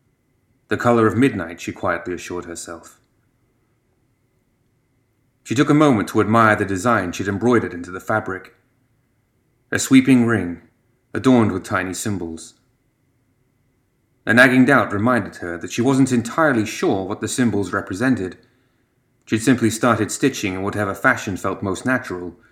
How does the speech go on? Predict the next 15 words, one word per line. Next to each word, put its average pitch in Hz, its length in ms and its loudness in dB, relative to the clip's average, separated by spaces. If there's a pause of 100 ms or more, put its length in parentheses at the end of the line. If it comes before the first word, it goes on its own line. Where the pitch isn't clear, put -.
(600)
and 98 100 -4
they 104 140 -2
had 87 160 -6
emerged. 87 580 -6 (2250)
They 139 140 6
could 170 180 4
have 113 100 2
been 117 160 4
letters 110 300 4
in 98 100 -4
some 107 320 0
kind 104 260 -2
of 95 100 -2
alphabet, 95 460 0
perhaps, - 580 -14